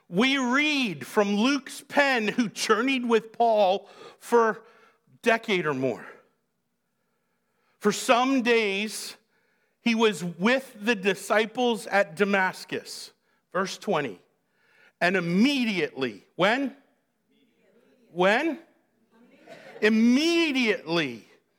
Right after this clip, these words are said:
he proclaimed Jesus in the synagogue, saying, here's Paul's gospel, "He's the Son of God. He's the long-promised Messiah." It reminds me of the,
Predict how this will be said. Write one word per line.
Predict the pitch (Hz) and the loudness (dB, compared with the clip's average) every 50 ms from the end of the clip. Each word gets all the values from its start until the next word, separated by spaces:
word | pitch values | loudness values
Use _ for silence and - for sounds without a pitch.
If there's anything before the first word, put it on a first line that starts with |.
| _ _ _ _ _ _ | _ _ _ _ _ _
he | - - 247 233 | -2 -2 -2 -2
proclaimed | 185 - - 262 233 226 226 - - 247 240 254 262 277 277 269 214 | -2 0 2 2 2 2 0 -2 -2 0 0 0 0 0 0 -2 -2
Jesus | 165 208 240 247 226 196 202 202 190 - - | -2 -2 -2 -2 -2 0 -2 -2 -2 -2 -4
in | 208 190 | -2 -2
the | 196 185 | -2 -4
synagogue, | - - 214 196 185 170 156 160 147 143 139 135 - | -4 -4 -2 -2 -2 -2 -2 0 0 0 -2 -4 -8
saying, | - - - 247 233 240 233 202 196 196 196 220 233 214 - _ _ _ _ _ _ _ _ _ | -16 -4 0 0 2 2 0 0 -2 -2 -2 -4 -4 -6 -8 _ _ _ _ _ _ _ _ _
here's | 175 185 208 202 - | -2 -2 -2 -4 -2
Paul's | - 214 208 202 214 196 160 165 | 0 0 2 2 0 -4 -6 -2
gospel, | - 190 190 196 185 - - - - 143 127 127 143 - - _ _ _ _ _ _ _ _ _ _ _ _ _ _ _ _ _ _ _ _ _ | -2 0 0 0 -2 -4 -10 -4 -2 0 0 0 -2 -6 -12 _ _ _ _ _ _ _ _ _ _ _ _ _ _ _ _ _ _ _ _ _
"He's | - 180 175 160 170 | -8 -8 -6 -4 -6
the | 180 | -6
Son | 165 - - 160 156 | -6 -4 -4 -4 -4
of | 147 127 - | -4 -6 -6
God. | - 139 123 - - - - _ _ _ _ _ _ _ _ _ _ _ _ _ _ _ _ _ _ _ _ _ _ _ _ _ _ | -6 -6 -6 -8 -10 -18 -20 _ _ _ _ _ _ _ _ _ _ _ _ _ _ _ _ _ _ _ _ _ _ _ _ _ _
He's | 165 151 143 135 | -12 -12 -8 -4
the | 151 147 | -4 -2
long-promised | 147 147 147 151 160 156 - - 160 143 143 139 135 113 - - - | 0 0 -2 -2 -2 -6 -6 -4 -4 -4 -4 -4 -8 -12 -14 -18 -16
Messiah." | 127 120 - - - 101 - - - - - _ _ _ _ _ _ _ _ _ _ _ _ _ _ _ _ _ _ _ _ _ _ _ _ _ _ - | -16 -16 -14 -14 -16 -18 -18 -18 -20 -20 -20 _ _ _ _ _ _ _ _ _ _ _ _ _ _ _ _ _ _ _ _ _ _ _ _ _ _ -6
It | 175 156 | -2 0
reminds | 175 175 165 170 175 180 190 202 214 226 226 202 165 180 | 0 0 0 2 2 2 2 2 2 0 -2 -4 -4 -2
me | 196 208 202 202 214 220 220 208 | -2 0 0 0 0 -2 -2 -4
of | 208 - 175 151 165 - | -4 -4 -4 -4 -4 -4
the, | 165 156 143 123 | -2 -2 -2 -2